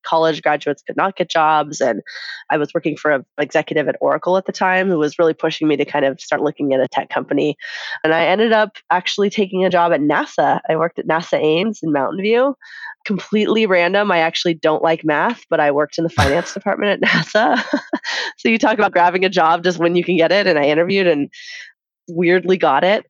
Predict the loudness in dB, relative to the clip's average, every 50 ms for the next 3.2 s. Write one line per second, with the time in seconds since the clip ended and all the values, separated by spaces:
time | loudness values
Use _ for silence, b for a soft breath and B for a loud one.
0 | _ -6 -2 -2 -2 0 -2 -4 -4 -4 -2 -2 -2 -2 -4 -6 -2 0 0 2
1 | 2 2 2 2 2 0 0 -2 -2 -2 -2 -2 -2 -4 -8 -4 -2 -2 -2 -2
2 | -4 -10 -12 -4 -2 0 2 2 2 2 0 -2 -4 -4 -4 -4 -4 -4 -4 _
3 | -20 -20 -20 _